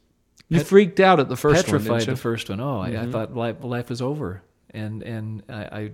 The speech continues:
Speaker 2: just lay awake at night, and I thought, I, I imagined all sorts of things,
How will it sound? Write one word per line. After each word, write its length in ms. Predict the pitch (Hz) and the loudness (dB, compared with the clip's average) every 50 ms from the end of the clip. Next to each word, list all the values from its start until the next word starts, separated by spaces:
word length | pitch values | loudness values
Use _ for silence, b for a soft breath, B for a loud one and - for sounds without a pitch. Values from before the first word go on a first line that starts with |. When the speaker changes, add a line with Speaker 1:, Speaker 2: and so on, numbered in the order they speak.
| 147 - - | -14 -18 -18
Speaker 2:
just 200 | - - - - | -16 -14 -12 -10
lay 160 | 87 90 92 | -8 -8 -6
awake 340 | 85 87 101 120 143 139 - | -6 -6 -6 -6 -6 -6 -8
at 80 | 147 151 | -8 -8
night, 420 | 139 139 139 139 135 139 135 135 | -6 -6 -4 -4 -4 -4 -4 -6
and 120 | 135 110 | -8 -8
I 80 | 101 98 | -10 -10
thought, 400 | 98 - 101 101 95 - _ _ _ _ _ _ _ _ | -10 -10 -10 -10 -10 -14 _ _ _ _ _ _ _ _
I, 120 | - 117 107 | -10 -10 -8
I 80 | 101 120 | -8 -6
imagined 340 | 120 123 120 120 113 117 123 | -6 -6 -6 -6 -4 -4 -4
all 100 | 123 127 | -4 -4
sorts 260 | - - 120 110 - | -2 -4 -4 -4 -6
of 80 | 110 | -8
things, 420 | - - 104 92 82 85 - - | -8 -8 -8 -8 -8 -10 -12 -14